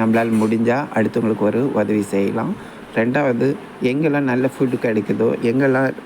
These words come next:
பட்ஜெட் ஃப்ரெண்ட்லியா இருக்கவங்க தெரிஞ்சா இந்த ஷார்ட்ஸ் டுடேக்கு வந்து கமெண்ட் பண்ணுங்க, ரெக்கமெண்ட் பண்ணுங்க. நம்மலாம் சேர்ந்து போய் வீடியோ எடுக்கலாம். இந்த ஷார்ட்ஸ் டுடே வந்துட்டு ஒரு ஒரு வீடியோக்குள்ளேயும் ஒரு ஒரு மீனிங் இருக்கும். அந்த மாதிரி மீனிங்ஃபுல்லான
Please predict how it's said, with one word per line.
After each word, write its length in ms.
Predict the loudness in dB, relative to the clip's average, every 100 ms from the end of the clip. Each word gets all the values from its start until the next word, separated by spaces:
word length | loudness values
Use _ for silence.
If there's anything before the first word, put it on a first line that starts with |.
| 0
பட்ஜெட் 340 | 2 0 -2 0
ஃப்ரெண்ட்லியா 500 | 0 2 2 0 0
இருக்கவங்க 360 | 0 -2 -2 -2 -2
தெரிஞ்சா 380 | 0 2 2 0 0 2
இந்த 160 | 4 4 2 -2 -14 -16 -12 -12 -12 -6
ஷார்ட்ஸ் 360 | 0 2 0 -2
டுடேக்கு 380 | 0 2 2 2
வந்து 200 | 2 2 0
கமெண்ட் 340 | 0 2 0 0
பண்ணுங்க, 460 | 0 0 0 0 0 -2
ரெக்கமெண்ட் 460 | -2 0 2 0 0
பண்ணுங்க. 320 | 0 0 2 2 2
நம்மலாம் 380 | 2 2 0 0
சேர்ந்து 300 | -2 0 -2 -2
போய் 160 | 0 0 0
வீடியோ 240 | 0 2 2
எடுக்கலாம். 420 | 0 -2 -2 -2 -4 -12 -8 0
இந்த 140 | 2 2
ஷார்ட்ஸ் 340 | 2 2 0 0
டுடே 180 | 2 2
வந்துட்டு 400 | 2 2 0 2 0 2 2
ஒரு 140 | 4 2
ஒரு 100 | 2 2
வீடியோக்குள்ளேயும் 760 | 4 4 2 2 2 2 0 2
ஒரு 120 | 4 2
ஒரு 100 | 2 2
மீனிங் 260 | 4 4 2
இருக்கும். 340 | 0 -2 -2 0
அந்த 160 | 0 2
மாதிரி 160 | 2 2 2
மீனிங்ஃபுல்லான 680 | 2 4 2 0 0 0 0